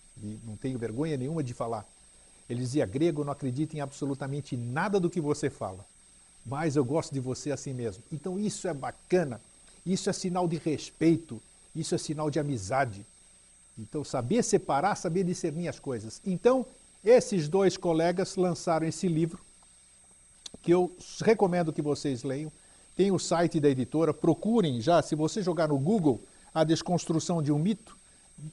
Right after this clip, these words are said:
clo-, fecha aqui de novo o close aqui pra mim, A Desconstrução de um Mito, vocês já vão cair na editora, que é,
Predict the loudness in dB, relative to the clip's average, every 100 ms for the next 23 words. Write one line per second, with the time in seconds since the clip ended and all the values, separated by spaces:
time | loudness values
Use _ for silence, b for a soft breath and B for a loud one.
0 | -18 -20 -20 -4 2 2 2 -6 -8 -6
1 | -6 -2 -2 2 2 2 0 2 2 2
2 | -2 -4 -4 -4 -4 -6 -4 -2 0 -2
3 | -4 -8 b b b -4 0 2 2 4
4 | 4 6 4 2 2 2 2 0 -6 -20
5 | _ _ _ _ _ _ _ 0 2 4
6 | 2 0